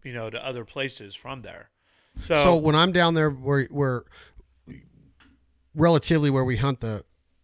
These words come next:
Speaker 2: specks, those rice checks around that area, that's not the Butte Sink, right? Up there by, like, you have, you have Rancho Escalon, you have Durham.
Speaker 1: No.
Speaker 2: Yeah, that's not the Butte Sink, correct?
Speaker 1: No. That's a, they call it the Upper Butte Basin.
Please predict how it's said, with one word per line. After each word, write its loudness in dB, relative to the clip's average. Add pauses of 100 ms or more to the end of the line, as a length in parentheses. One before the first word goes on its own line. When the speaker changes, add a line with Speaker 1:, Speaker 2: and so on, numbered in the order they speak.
(120)
Speaker 2:
specks, -4 (340)
those 0
rice 0
checks -6
around -4
that -2
area, -4
that's -2
not 0
the -2
Butte -6
Sink, -4
right? -2
Up -2
there 0
by, -2 (380)
like, -2
you -4
have, 2
you -2
have 0
Rancho 2
Escalon, 0
you 0
have -4
Durham. 2
Speaker 1:
No. -8 (260)
Speaker 2:
Yeah, -2
that's 2
not 6
the 0
Butte -2
Sink, -2
correct? -4
Speaker 1:
No. -10 (420)
That's 0
a, 4 (260)
they 2
call 4
it -2
the -2
Upper -2
Butte -8
Basin. -8